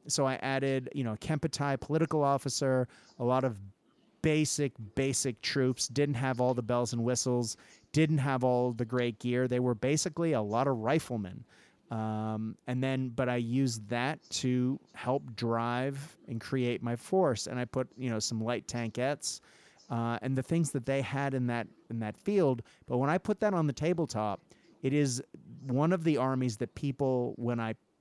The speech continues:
pull out, you know, passerbys will be like, "What is, who, who is that?" And you say, "They're Japanese." And they go, "That doesn't look like the Japanese," but it does. Um, and I've done more research for that army than any other, but it was just one picture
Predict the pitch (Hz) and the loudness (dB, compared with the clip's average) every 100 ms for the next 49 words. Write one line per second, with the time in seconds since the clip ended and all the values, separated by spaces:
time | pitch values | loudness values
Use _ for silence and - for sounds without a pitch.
0 | - 131 117 151 139 120 - _ - 127 | -8 -2 0 2 2 0 -6 _ -6 -4
1 | 107 110 - - 143 156 113 123 147 117 | -4 -6 -6 -2 0 2 2 2 2 0
2 | 107 107 98 92 98 117 208 151 107 120 | -2 -4 -6 -8 -2 0 2 0 -2 -8
3 | 107 95 95 143 190 - 220 226 214 208 | -8 -8 -2 0 0 0 2 4 4 2
4 | 131 92 85 - 117 110 131 127 120 110 | 0 -2 -6 -6 -4 0 0 0 -2 -2
5 | 107 104 180 269 196 127 123 127 107 135 | -2 0 2 4 4 2 2 0 2 2
6 | 202 262 262 175 156 131 110 120 113 113 | 4 4 4 4 4 2 0 0 0 -2
7 | 117 151 - - - _ - 113 160 165 | -2 -2 -4 -14 -20 _ -4 2 4 6
8 | 131 160 123 - - - - - _ 139 | 6 6 4 0 -10 -18 -20 -20 _ 0
9 | 135 135 131 135 - 139 139 135 127 151 | 2 2 0 -2 -4 -2 -2 -2 0 0
10 | 143 151 135 131 139 139 131 139 123 123 | 2 2 4 4 4 4 2 0 -2 -2
11 | 123 131 123 120 110 113 113 117 131 185 | 0 2 2 0 0 -2 -2 0 0 2
12 | 156 123 117 - _ _ - 151 160 147 | 2 2 0 -6 _ _ 0 2 4 4
13 | - 170 - 110 117 156 190 180 196 - | 4 2 2 -2 0 2 0 0 -2 -2
14 | 101 - | -4 -6